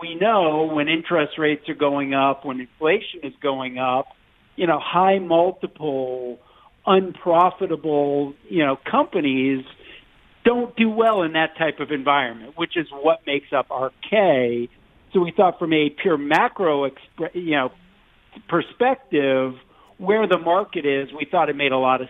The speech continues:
sense. The other reason is it's just a better hedge. So you've got inverse E T Fs on the S and P, you've got 'em on the Nasdaq, and historically we've used E T Fs like that to hedge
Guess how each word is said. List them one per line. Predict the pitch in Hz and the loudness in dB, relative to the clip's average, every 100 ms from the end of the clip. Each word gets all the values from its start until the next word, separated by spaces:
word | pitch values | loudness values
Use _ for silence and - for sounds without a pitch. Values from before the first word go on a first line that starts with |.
| - | -4
sense. | 139 139 202 - _ _ _ _ _ _ | -2 -2 -4 -14 _ _ _ _ _ _
The | 160 185 185 | 0 0 0
other | 190 180 233 202 202 | 2 2 2 2 -2
reason | 180 151 147 139 151 151 151 | 0 2 2 2 0 0 -2
is | - 151 | -6 -4
it's | 175 175 - | -4 -6 -6
just | 262 - | -6 -6
a | - | -6
better | 233 156 147 120 | 0 2 2 -2
hedge. | 135 208 147 104 - - - _ _ _ _ _ | -2 -2 -2 -6 -16 -18 -20 _ _ _ _ _
So | 185 | -8
you've | 247 254 | -4 0
got | 240 180 165 | 2 2 0
inverse | 180 180 165 180 165 160 | -2 -4 -2 -2 -2 -4
E | 160 | -12
T | 156 156 151 | -10 -6 -2
Fs | 151 151 160 | -2 -4 -6
on | 135 | -6
the | 135 | -4
S | 127 - | -6 -10
and | 127 | -16
P, | - 214 233 226 214 | -6 -2 -2 -2 -2
you've | - | -4
got | - 135 | 0 0
'em | 135 | 0
on | 131 127 | -4 -8
the | |
Nasdaq, | 127 170 196 196 - 196 190 190 185 175 - _ _ _ - | -4 0 0 -2 -4 0 2 4 2 -2 -10 _ _ _ -6
and | 165 165 | -2 0
historically | 170 196 - 214 262 247 180 156 | -2 -4 -2 2 2 0 -8 -6
we've | 170 208 | -6 -8
used | 170 220 294 190 - | -4 -2 0 -2 -2
E | 151 | -2
T | 147 156 151 | -2 -2 -2
Fs | 147 | -2
like | 160 151 139 | -2 -2 0
that | 151 143 | 0 0
to | - | -4
hedge | 123 143 - | -4 -4 -6